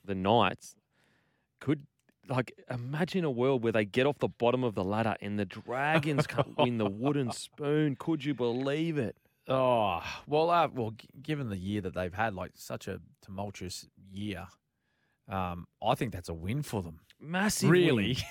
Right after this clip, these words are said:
Speaker 1: win.
Speaker 2: <laughs> It's a win.
Speaker 1: And it's a disaster for the
Speaker 2: It's a win to
Speaker 1: Dragons.
Speaker 2: finish second last.
Speaker 1: Oh.
Speaker 2: Um, oh, yeah, disastrous for the Dragons. Disastrous.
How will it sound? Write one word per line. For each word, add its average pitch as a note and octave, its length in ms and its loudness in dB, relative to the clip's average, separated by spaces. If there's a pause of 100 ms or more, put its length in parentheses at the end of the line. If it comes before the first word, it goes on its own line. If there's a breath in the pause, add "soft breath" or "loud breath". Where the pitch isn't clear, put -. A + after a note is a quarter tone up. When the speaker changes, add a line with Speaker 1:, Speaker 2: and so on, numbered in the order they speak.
Speaker 1:
win. F#3 100 6
Speaker 2:
<laughs> - 60 0
It's - 180 -2
a E3+ 180 6
win. F3 300 0 (120)
Speaker 1:
And C#3 160 4
it's C#3+ 140 4
a D3+ 60 0
disaster D#3+ 560 4
for C3+ 100 2
the C3+ 60 4
Speaker 2:
It's G#2 120 0
a B2 60 4
win D#3 160 6
to D#3 140 4
Speaker 1:
Dragons. B2+ 160 4
Speaker 2:
finish B2+ 360 0
second A#2+ 340 0
last. G#2+ 640 -2
Speaker 1:
Oh. - 240 -4 (500 loud breath)
Speaker 2:
Um, A2+ 420 4
oh, C3 160 4
yeah, A#2 280 2
disastrous G#2+ 580 2
for G2+ 120 -6
the F#2 80 -4
Dragons. F2 640 -4 (200)
Disastrous. - 720 -2